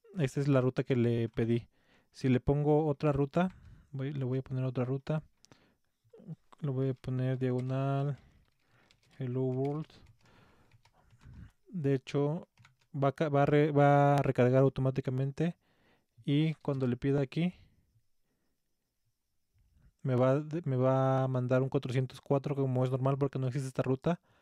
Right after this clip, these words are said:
Pero me da una documentación automática. No tiene, eh, mucho porque no lo he puesto, pero si ves, ya hizo bastante por mí.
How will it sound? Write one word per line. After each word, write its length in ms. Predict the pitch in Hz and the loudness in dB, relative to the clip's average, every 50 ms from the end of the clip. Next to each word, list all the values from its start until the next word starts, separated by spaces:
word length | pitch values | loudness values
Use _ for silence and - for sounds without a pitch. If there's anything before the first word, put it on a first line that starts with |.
| _ _ _ _ _ _ _ - | _ _ _ _ _ _ _ 0
Pero 360 | 151 151 147 165 175 175 - | 2 4 4 4 2 2 0
me 280 | - 160 165 143 135 123 | -6 -4 0 2 2 4
da 240 | 123 139 143 156 - - | 6 6 4 4 2 0
una 180 | 151 143 147 | -2 0 2
documentación 920 | 147 143 143 - - 131 127 123 120 113 - 123 113 - - 135 135 139 | 2 2 2 2 0 0 0 0 0 2 2 0 2 2 0 0 0 0
automática. 800 | 143 131 127 - - 123 127 131 - - 127 - - 117 - - _ _ _ _ _ _ _ _ _ _ _ _ _ _ _ _ _ _ _ _ _ | 0 -2 -2 0 -2 -2 0 -2 -2 -4 -4 -2 -2 -4 -4 -4 _ _ _ _ _ _ _ _ _ _ _ _ _ _ _ _ _ _ _ _ _
No 180 | - 139 135 139 | -4 -2 -2 0
tiene, 600 | - 156 156 151 151 151 156 151 151 151 151 156 | 0 2 2 2 4 4 4 4 4 2 0 0
eh, 520 | - 151 131 127 123 123 120 120 120 120 120 - _ | -2 -2 0 2 2 2 2 2 0 0 -2 -4 _
mucho 320 | - 147 139 147 139 - 143 | -2 0 0 2 2 0 0
porque 220 | 139 139 - - 131 | -2 -2 0 0 2
no 120 | 127 131 | 2 4
lo 80 | 139 143 | 2 2
he 20 | |
puesto, 340 | - - 147 143 - - 165 | 4 4 2 2 2 0 -2
pero 240 | - - 143 131 120 | 0 2 4 4 2
si 120 | - - | 2 2
ves, 300 | 117 127 139 147 147 - - | 2 4 4 4 2 0 0
ya 160 | - 131 131 | 2 4 4
hizo 340 | 135 131 - - 139 135 131 | 4 2 2 2 2 2 2
bastante 400 | 131 123 - - 131 127 123 135 | 2 0 0 0 -2 -2 -4 -6
por 200 | 127 - 127 117 | -4 -4 -2 -2
mí. 220 | 123 139 170 180 | 0 0 -2 -2